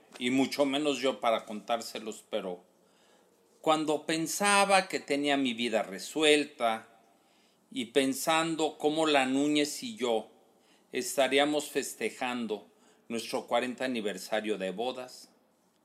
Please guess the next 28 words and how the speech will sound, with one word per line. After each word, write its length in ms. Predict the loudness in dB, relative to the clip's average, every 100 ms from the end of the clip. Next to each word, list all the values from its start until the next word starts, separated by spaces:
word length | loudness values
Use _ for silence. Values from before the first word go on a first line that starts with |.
| _ _ _ _ _ _ _ _
cuando 460 | 2 2 2 0
menos 480 | 2 4 6 4 4
lo 80 | 2
esperaba, 680 | 0 0 0 2 2 0 -8 -20 _ _ _ _ _ -4
y 140 | 0
como 320 | 4 4 4
consecuencia 720 | 2 0 2 2 2 0 2 2
de 140 | 2
tan 240 | 0 -4
sensible 580 | -4 -6 -8 -4 -4 -2
y 60 | -4
sentido 500 | -6 -8 -6 -2 -2
acontecimiento, 1080 | -2 -8 -8 -8 -8 -8 -6 -6 -6 -14 -20 _ _ _ _ _ _
me 220 | 0 6
han 220 | 6 4 4
pedido 440 | 4 4 4 4
las 320 | 6 6 4
dos, 420 | -6 -8 -10 -20 -20 _ _ _ _ _ _
Ana 300 | 0 0 2
Patricia 800 | 0 0 -6 -8 -6 -4 -4 -4
y 100 | -4
la 160 | -2 0
Núñez, 560 | 0 -2 -4 -8 -14 -20 _ _ _ _ _ _ _ _
que 160 | 4
hable 340 | 6 6 4 0
sobre 340 | 0 -2 0
el 180 | -2 -2
tema. 420 | -4 -2 -4 -8